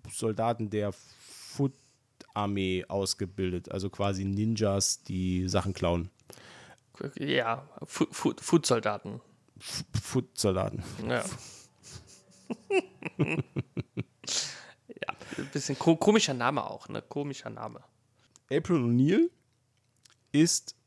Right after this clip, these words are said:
Speaker 1: Reporterin in New York bei
Speaker 2: Mhm.
Speaker 1: Kanal drei.
Speaker 2: Drei?
Speaker 1: Ich glaub,
Speaker 2: Kanal
Speaker 1: Kanal
Speaker 2: drei?
Speaker 1: drei.
Speaker 2: Kanal drei.
Speaker 1: Äh, in den Comics und in der Zeichentrickserie ist es Kan-, nee, in der Zeichentrickserie, in den Comics ist sie ja Wissenschaftlerin,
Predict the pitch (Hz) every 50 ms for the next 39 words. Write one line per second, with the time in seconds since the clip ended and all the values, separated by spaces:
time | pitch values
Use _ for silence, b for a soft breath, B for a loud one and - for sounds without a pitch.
0 | _ _ _ - - 123 - 175 220 - 127 101 98 95 104 101 95 95 92 92
1 | 90 104 135 - - _ _ _ _ _ _ _ _ _ _ _ _ _ _ _
2 | _ _ _ _ _ _ _ _ _ _ - - - 104 104 110 127 131 127 120
3 | 117 117 120 127 143 151 160 147 - _ _ _ _ _ _ _ _ _ _ _
4 | _ _ _ - - - 90 87 101 135 147 - _ - _ _ _ _ - -
5 | - - 104 104 110 - - 214 247 240 - - _ _ _ _ _ - - 95
6 | 92 117 117 92 87 87 - 113 123 160 90 92 92 - _ - - 117 117 110
7 | 113 - - 151 147 127 110 - - _ _ _ _ _ - 104 98 98 107 107
8 | 107 - - 139 143 160 147 - - - - - 123 120 113 117 110 113 107 -
9 | 123 123 127 131 131 123 - - 120 117 117 113 110 110 110 - - - - 104
10 | 107 - _ - 123 120 - - 113 104 101 - - 123 127 135 123 113 101 -
11 | - 87 87 95 90 87 - - 104 101 95 - - - - 78 92 120 - -
12 | 90 - - - -